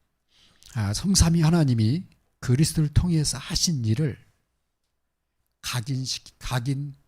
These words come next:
그다음에 뿌리 내리고 체질되도록 하기 위해서 이걸 기념하러 간 거예요. 다른 말로 하면 이 피의 의미를 알고 깊은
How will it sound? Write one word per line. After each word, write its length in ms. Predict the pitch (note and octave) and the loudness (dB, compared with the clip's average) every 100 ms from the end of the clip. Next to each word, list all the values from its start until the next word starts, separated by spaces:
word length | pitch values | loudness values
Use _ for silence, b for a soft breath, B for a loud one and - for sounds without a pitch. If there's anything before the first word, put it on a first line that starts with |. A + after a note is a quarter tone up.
| _ _ _ _ | _ _ _ _
그다음에 320 | - A#2+ A#2+ | -10 -6 -6
뿌리 340 | A#2 - E3 D3+ | -8 -6 -4 -2
내리고 420 | C3+ C3 D3+ F#3+ _ | -2 -4 -8 -14 _
체질되도록 800 | - - - A3+ F#3+ F3+ D3 - C3 | -2 -2 -4 -10 -10 -10 -10 -10 -8
하기 160 | A#2 | -2
위해서 560 | A2 C3+ B2 G#2+ D#3 G#3 _ _ _ _ _ _ _ _ | 2 2 2 0 -4 -8 _ _ _ _ _ _ _ _
이걸 180 | D3 D3 A#2 | -18 -14 -12
기념하러 560 | - C#3 A#2+ C3 G2+ F#2 | -10 -6 -6 -4 -8 -12
간 120 | G#2 | -20
거예요. 80 | _ _ _ _ _ _ _ _ _ _ _ _ _ _ _ - _ _ _ B B B B B B B B B B B B B _ _ _ _ _ _ | _ _ _ _ _ _ _ _ _ _ _ _ _ _ _ -20 _ _ _ B B B B B B B B B B B B B _ _ _ _ _ _
다른 220 | - D3+ | 0 2
말로 200 | E3 D3+ | 4 2
하면 320 | C3+ D#3 E3 - _ _ _ _ - | 2 0 -2 -8 _ _ _ _ -6
이 160 | E3+ D3+ | -6 0
피의 320 | - A#3+ A#3+ | 0 2 2
의미를 680 | F3+ C3 F3 G#3 E3 A2 - _ _ _ | 4 6 6 6 4 0 -4 _ _ _
알고 760 | - A2+ D#3 F3+ C#3+ C3+ F3 G#2+ _ _ _ _ _ _ _ - | 0 6 6 6 4 2 0 -4 _ _ _ _ _ _ _ -16
깊은 800 | - F#3+ G#3+ - - A3 A3+ | -12 -8 -8 -8 -4 -4 -4